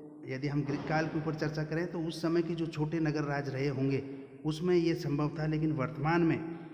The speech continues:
जो इतने बड़े नगर और जो राज्य हैं वहाँ यह संभावना आदि, आधुनिक काल में, अ, नहीं देखने को मिलती कि व्यक्ति या जो जनता है वो स्वयं शासन कार्यों में सहभागी बने।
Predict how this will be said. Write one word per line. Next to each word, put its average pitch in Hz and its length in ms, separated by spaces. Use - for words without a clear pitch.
जो 131 140
इतने 147 200
बड़े 151 280
नगर 156 500
और 123 100
जो 135 120
राज्य 143 360
हैं 147 420
वहाँ 139 260
यह 147 220
संभावना 131 500
आदि, 127 240
आधुनिक 135 400
काल 120 200
में, 127 160
अ, - 120
नहीं 127 440
देखने 143 320
को 139 100
मिलती 131 400
कि 139 460
व्यक्ति 147 600
या 127 140
जो 120 420
जनता 139 300
है 135 380
वो 147 80
स्वयं 170 300
शासन 139 320
कार्यों 117 320
में 131 120
सहभागी 113 500
बने। 127 220